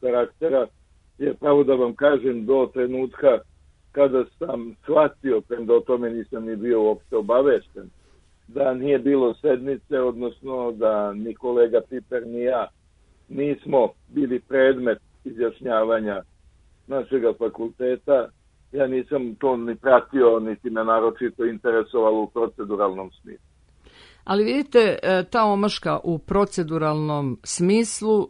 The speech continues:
Speaker 2: drugačije je protumačena u javnosti i potpisivanjem jedne ozbiljne i važne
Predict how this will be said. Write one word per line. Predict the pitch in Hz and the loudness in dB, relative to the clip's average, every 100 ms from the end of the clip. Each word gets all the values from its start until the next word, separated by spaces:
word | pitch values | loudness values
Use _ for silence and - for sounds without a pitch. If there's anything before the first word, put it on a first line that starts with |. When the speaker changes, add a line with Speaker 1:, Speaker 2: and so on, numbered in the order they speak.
| _ | _
Speaker 2:
drugačije | 165 185 170 175 180 - 208 | -6 -4 0 0 0 -2 -2
je | 190 165 147 139 120 _ _ _ | 0 -2 -4 -6 -8 _ _ _
protumačena | - 165 - 180 165 160 - 147 143 - | -6 -6 -4 -2 -2 -2 -6 -8 -8 -6
u | 151 | -6
javnosti | 147 143 165 220 240 - - 247 233 - | -4 -2 -2 -4 -4 -8 -4 -4 -4 -6
i | - 220 226 226 226 - - _ _ _ _ | -6 -4 -2 -4 -4 -8 -20 _ _ _ _
potpisivanjem | 175 165 175 - 190 180 180 156 147 | -2 -2 -2 0 0 2 0 0 -2
jedne | 143 139 143 127 - - - - - _ _ | -4 -4 -4 -6 -8 -18 -20 -20 -20 _ _
ozbiljne | 160 202 185 226 214 185 | 0 0 0 -2 -2 -2
i | 147 | -2
važne | 151 165 180 202 202 175 | 0 2 0 -2 -2 -4